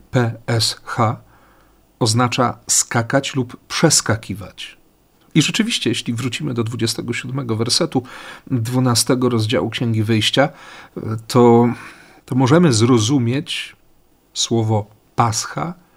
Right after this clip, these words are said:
jako obejście, ominięcie lub przeskoczenie przez Pana domów Hebrajczyków w czasie owej pamiętnej dla wszystkich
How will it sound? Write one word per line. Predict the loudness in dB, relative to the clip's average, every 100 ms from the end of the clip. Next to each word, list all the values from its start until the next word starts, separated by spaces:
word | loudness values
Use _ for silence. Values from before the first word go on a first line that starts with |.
| _ _ _ -2
jako | -2 0 2 2 2 -4 -4
obejście, | -2 2 2 2 0 -2
ominięcie | 0 0 2 2 0 2
lub | 0 0 -6
przeskoczenie | -10 -4 0 0 0 0 -2 0 2 2 0
przez | -4 -8 -10 -6 -6 -8 _ _ _ _ _
Pana | 2 2 2 -2 -6 -8 _ -20 -10
domów | 0 0 0 -4 -12 _
Hebrajczyków | -2 0 2 0 -2 -8 -10 -10
w | -4
czasie | -2 -2 -4 -6 -10 -6
owej | -2 0 0 -4 -8 -14 -2
pamiętnej | 0 2 2 0 -4 -8 -6
dla | -4 -4
wszystkich | -6 -8 -8 -10 -14